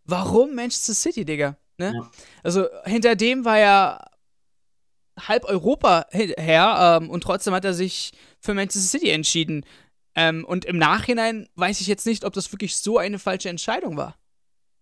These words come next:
Speaker 2: Ja, zumal sie halt dieses Jahr auch für mich hohe Anwärter auf den Champions League-Titel sind und dann könnte er quasi seine,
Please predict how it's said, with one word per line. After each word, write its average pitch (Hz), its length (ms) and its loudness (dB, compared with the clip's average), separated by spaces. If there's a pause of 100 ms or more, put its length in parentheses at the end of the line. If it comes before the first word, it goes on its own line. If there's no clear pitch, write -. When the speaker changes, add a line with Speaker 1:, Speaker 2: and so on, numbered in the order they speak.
(520)
Speaker 2:
Ja, 120 280 0
zumal 123 340 0
sie 123 160 2
halt 120 160 2
dieses 123 280 -2
Jahr 120 160 4
auch 120 120 0
für 127 100 -2
mich 120 240 2
hohe 123 220 6
Anwärter 123 400 2
auf 120 120 0
den 123 120 -2
Champions 131 420 2
League-Titel 120 420 0
sind 127 260 2
und 123 120 2
dann 117 140 0
könnte 120 280 2
er 120 220 2
quasi 117 360 0
seine, 117 560 0